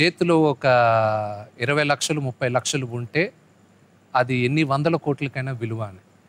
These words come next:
కేవలం ఆ రోజు నా దగ్గర on hand cash లేకపోవడం, మోసగాళ్ళు విపరీతంగా ఖర్చు పెట్టేసి నా దగ్గర డబ్బులు ఆ రోజు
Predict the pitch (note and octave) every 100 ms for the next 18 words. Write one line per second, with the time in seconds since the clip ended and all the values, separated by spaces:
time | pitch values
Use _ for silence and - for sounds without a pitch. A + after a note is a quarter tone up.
0 | _ _ _ - D#3 F#3 G3+ G#3 F#3+ D3+
1 | D#3+ E3+ E3+ C#3+ C3 C3 D#3+ D3 - C3
2 | C#3 D#3 A2 C#3+ C#3+ - - C#3 B2 -
3 | - _ _ _ _ _ _ A#2 A#2+ C3
4 | D#3+ D3 C3+ C#3 D#3+ - _ _ _ _
5 | B2 C#3+ E3+ D#3 D#3 D3+ D3 C3+ A#2+ -
6 | C#3+ D3+ D3 - B2+ - - C3+ C3 B2+
7 | C3+ B2+ A#2 A2 A#2+ B2 G#2+ G#2+ C#3+ C3+
8 | A#2+ B2 C#3 D#3 D3